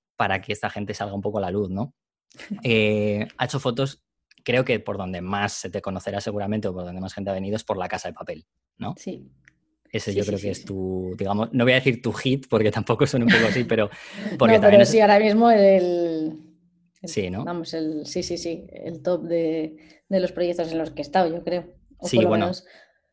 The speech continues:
Speaker 1: eh, creo que también eso está en el Ministerio del Tiempo.
Speaker 2: Sí, la verdad es que te iba a decir eso ahora mismo, que es que he tenido suerte de, de que en la, en algunos de los proyectos en los que he estado, o en la mayoría, por decirlo de alguna manera,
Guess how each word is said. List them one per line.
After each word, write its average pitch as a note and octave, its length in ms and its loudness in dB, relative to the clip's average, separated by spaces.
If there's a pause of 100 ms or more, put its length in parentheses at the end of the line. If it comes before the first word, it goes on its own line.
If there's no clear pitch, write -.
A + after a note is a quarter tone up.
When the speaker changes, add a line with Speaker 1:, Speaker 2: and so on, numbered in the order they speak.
(160)
Speaker 1:
eh, A#2+ 240 -8
creo A#2 220 0
que C#3 80 2
también A#2 320 2
eso C3+ 100 -4
está B2+ 160 -4
en B2 60 -2
el B2 60 -2
Ministerio G#2+ 340 -2
del G2 100 -4
Tiempo. D#3 460 -2
Speaker 2:
Sí, G#3 320 0
la F#3+ 160 4
verdad G3+ 140 8
es G#3 60 2
que A#3 280 4
te G#3+ 100 2
iba A3 80 8
a A#3+ 40 10
decir A#3+ 160 6
eso A#3+ 120 6
ahora G3+ 120 6
mismo, G3 260 4
que F3+ 80 -4
es - 80 -8
que - 420 0 (380)
he F#3+ 120 2
tenido G#3+ 360 4
suerte A3+ 760 2 (260)
de, F#3+ 1120 8
de F3+ 300 -4
que F3 240 0
en F3 280 -2
la, E3+ 320 -2 (420)
en F#3 120 -2
algunos F#3 340 2
de G#3+ 60 2
los G#3 120 0
proyectos G3+ 400 0
en G#3 100 0
los G#3 140 0
que - 80 -4
he G#3 40 0
estado, A#3 600 4 (300)
o - 120 -6
en E3+ 100 -6
la D#3 100 -4
mayoría, F#3 400 0
por E3+ 100 -2
decirlo E3+ 220 -6
de F#3 40 2
alguna F3+ 220 -4
manera, F#3+ 420 -2